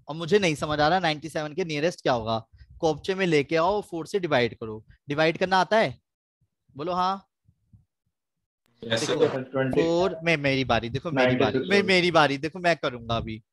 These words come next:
Speaker 1: मैंने कहा ना तीन question तक कोई नहीं बोलेगा। मैं जब question दूंगा तब जीत लेना। चॉकलेट में कौन सा रोक रहा हूँ? आज दो चॉकलेट पूछूंगा। फ़ोर टू जा एट, फिर वन आएगा, फिर सेवन आएगा। फ़ोर फ़ोर जा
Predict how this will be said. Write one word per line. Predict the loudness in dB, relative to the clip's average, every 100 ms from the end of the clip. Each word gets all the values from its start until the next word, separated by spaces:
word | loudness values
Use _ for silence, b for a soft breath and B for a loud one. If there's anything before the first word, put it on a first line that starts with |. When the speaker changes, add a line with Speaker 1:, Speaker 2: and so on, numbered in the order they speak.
| _ -4
Speaker 1:
मैंने | -2 0
कहा | 2 2
ना | 0
तीन | -4 -6
question | -6 -10 -8
तक | -4
कोई | -4
नहीं | -4 -2
बोलेगा। | 0 2 2 0 _ _ _ _ _ -20 _ _ _
मैं | 0
जब | 0 0
question | -2 -2 -6
दूंगा | -4 -2
तब | -2 -4
जीत | -4 0
लेना। | 2 2 0
चॉकलेट | -6 -10 -8 -8
में | -8
कौन | -6 -4
सा | -2
रोक | -2 -2
रहा | -2
हूँ? | -2
आज | 0
दो | -2 -2
चॉकलेट | -4 -4 -4
पूछूंगा। | -6 -12 -10 -8 -8 -12 _ _ _ -20 _ _ _ -8
फ़ोर | -4 -2 -2
टू | -4 -6 -6
जा | -2 -2 -2 -4
एट, | -2 -2 -2 -2 0 0 0 -4 -10 -20 _ _ _ -10
फिर | -8
वन | -4 -4 -4
आएगा, | -6 -8 -10 -10 -12 -10
फिर | -4
सेवन | -2 -2 -2
आएगा। | -6 -8 -10 -10 _ b b b b _
फ़ोर | -8 -4 0 2 0
फ़ोर | -2 -6 -4 -4 -6
जा | 0 4 6 4